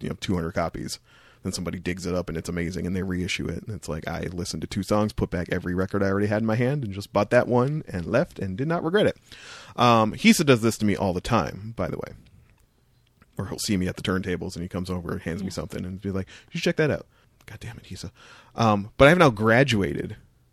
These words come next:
Speaker 2: Ooh.
Speaker 1: I, I, I, I've leveled up.
Speaker 2: You've, you've collector leveled up.
Speaker 1: I've collector leveled up, 'cause not only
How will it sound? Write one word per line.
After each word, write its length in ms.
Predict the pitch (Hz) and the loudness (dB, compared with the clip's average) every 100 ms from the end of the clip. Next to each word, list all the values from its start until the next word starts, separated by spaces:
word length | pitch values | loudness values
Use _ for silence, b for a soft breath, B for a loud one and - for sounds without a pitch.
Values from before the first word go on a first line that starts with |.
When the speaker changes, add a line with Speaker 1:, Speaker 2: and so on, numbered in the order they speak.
| _ _ _ _ 220 | _ _ _ _ -6
Speaker 2:
Ooh. 1200 | 208 226 302 330 277 247 233 202 190 175 160 165 | 2 6 8 8 8 6 6 6 6 4 4 4
Speaker 1:
I, 180 | 160 135 | 6 4
I, 220 | 123 127 127 | 4 4 4
I, 260 | 123 123 135 | 2 4 4
I've 120 | 113 | 4
leveled 340 | 113 110 104 | 4 4 2
up. 260 | - 95 - - - | 4 2 2 -6 -4
Speaker 2:
You've, 320 | 214 220 202 - | 2 2 0 -4
you've 320 | 233 233 202 - - - | 0 0 -2 -10 -18 -10
collector 580 | 226 214 208 - 214 | -4 0 -2 -2 -2
leveled 340 | 196 190 180 180 | 0 -2 -2 0
up. 120 | 175 | 2
Speaker 1:
I've 200 | 113 104 | 2 4
collector 320 | 120 113 110 | 6 6 6
leveled 280 | 104 98 98 | 6 6 6
up, 160 | 101 - | 4 4
'cause 200 | 113 113 | 2 4
not 220 | 131 131 | 4 4
only 540 | 131 143 151 107 98 | 2 2 2 2 0